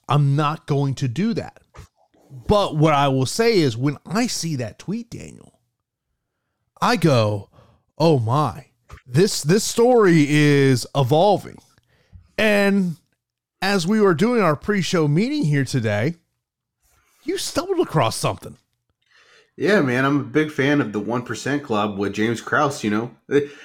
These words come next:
Speaker 2: it, it, it's funny, like, the way we cover this story, it's like I, I'll recognize my own bias and, and say it. And one of my biases is I enjoyed watching him previewing and breaking down cards.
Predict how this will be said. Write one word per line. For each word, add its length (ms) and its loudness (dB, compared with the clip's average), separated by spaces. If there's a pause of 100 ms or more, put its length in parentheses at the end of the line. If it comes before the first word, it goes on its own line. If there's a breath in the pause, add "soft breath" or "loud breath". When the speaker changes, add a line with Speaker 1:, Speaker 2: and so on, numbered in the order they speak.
(100)
Speaker 2:
it, 380 0
it, 320 0
it's 180 -2
funny, 300 0
like, 160 0
the 80 -6
way 160 0
we 120 0
cover 340 -2
this 240 -4
story, 580 2
it's 220 -4
like 220 -2
I, 100 2
I'll 420 0
recognize 640 0
my 160 0
own 160 -2
bias 480 0
and, 120 -6
and 220 -8
say 240 -6
it. 160 -6
And 240 -8
one 180 -2
of 60 0
my 160 0
biases 640 0
is 280 -2 (580)
I 140 2
enjoyed 720 2
watching 560 -2
him 300 0
previewing 580 -2
and 140 -6
breaking 400 -6
down 340 -8
cards. 720 -4